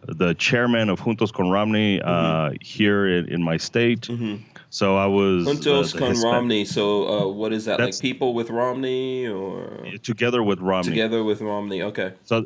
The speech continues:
Speaker 1: that was the, the Hispanic arm
Speaker 2: Mm-hmm.
Speaker 1: of the Romney campaign. So I was the head of it here in the, uh,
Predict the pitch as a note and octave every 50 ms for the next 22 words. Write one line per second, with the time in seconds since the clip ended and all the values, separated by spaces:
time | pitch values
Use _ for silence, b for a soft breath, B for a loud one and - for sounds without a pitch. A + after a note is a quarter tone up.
0 | - _ A#2+ A#2+ B2+ C3 C3 B2 A#2 A#2 G#2+ G2 F#2+ F2+ F#2+ F#2+ F#2+ G#2 F#2+ -
1 | - A#2+ A2 A2+ A2+ G#2+ G2 - - - G2 G2 G2 G2 G2 F#2 F#2 E2+ - -
2 | E2+ E2+ E2+ E2 D#2+ D#2+ D#2+ D#2 D#2 E2+ E2 F2 F#2+ G2+ G#2 G#2+ G2+ F2+ - -
3 | E2+ D#2+ D#2 - - E2 D2+ D2+ D#2 D#2 - - F#2+ G2 G#2 G2+ G2 F2 E2+ A2+
4 | A#2 C3 B2 A#2 G2+ - F#2 G2 G#2 G#2 G2+ F#2+ F#2 F#2+ C2+ B1 E2+ E2 C#2 -
5 | - E2+ E2+ D#2+ D#2 D2+ D#2 D2